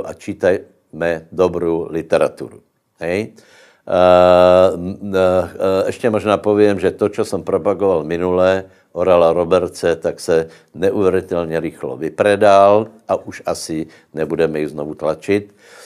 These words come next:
Takže, eh, reagujte, ak robím nějakou propagaci, abyste ty knížky ještě dostali. Eh, toto je, eh, toto je, prosím vás, eh, příběh z Azusa Street. Kdo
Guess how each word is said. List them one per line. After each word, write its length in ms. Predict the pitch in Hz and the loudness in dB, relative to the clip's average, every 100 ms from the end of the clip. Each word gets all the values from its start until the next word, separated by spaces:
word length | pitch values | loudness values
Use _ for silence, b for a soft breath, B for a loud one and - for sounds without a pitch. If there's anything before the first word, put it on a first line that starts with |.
| _ | _
Takže, 520 | 107 107 107 104 98 | 0 2 2 4 2
eh, 400 | - 95 92 92 | 0 2 4 6
reagujte, 640 | 104 110 110 113 110 113 - | 6 2 2 -2 2 0 2
ak 400 | 107 110 - - | 0 0 -4 -8
robím 540 | 92 92 104 101 104 92 | -2 2 2 2 -2 0
nějakou 400 | 95 92 - 92 | 0 0 -4 -10
propagaci, 880 | - 90 110 98 101 98 - 95 92 | -6 0 2 4 4 2 -2 0 2
abyste 560 | 92 90 82 - - | 0 -4 -8 -12 -16
ty 120 | - - | -18 -18
knížky 380 | - 82 - | -12 -12 -8
ještě 280 | 78 - 82 | -8 -6 -6
dostali. 500 | 85 - 107 90 71 B B B B B B B 98 | -4 -2 0 0 -2 B B B B B B B 2
Eh, 420 | 95 95 95 92 | 6 6 6 4
toto 320 | - 143 143 139 | 2 2 4 6
je, 160 | 127 | 6
eh, 600 | 123 - 117 107 107 107 - | 4 -2 -2 2 6 4 4
toto 240 | 127 127 | 2 2
je, 60 | 117 | 2
prosím 340 | 113 - 117 | 0 -2 0
vás, 640 | 110 104 98 - - - | 2 2 0 -4 -16 -20
eh, 920 | - _ _ _ _ 98 98 98 95 90 | -20 _ _ _ _ -10 -8 -4 -4 -4
příběh 480 | - 110 101 104 - | -4 -2 2 2 0
z 160 | - | -10
Azusa 460 | - 90 - 95 92 | -6 -6 -2 0 0
Street. 560 | - - 80 - _ _ _ _ _ _ _ | -2 -4 -4 -4 _ _ _ _ _ _ _
Kdo 720 | 80 90 87 107 110 123 - | -8 -6 2 4 6 4 0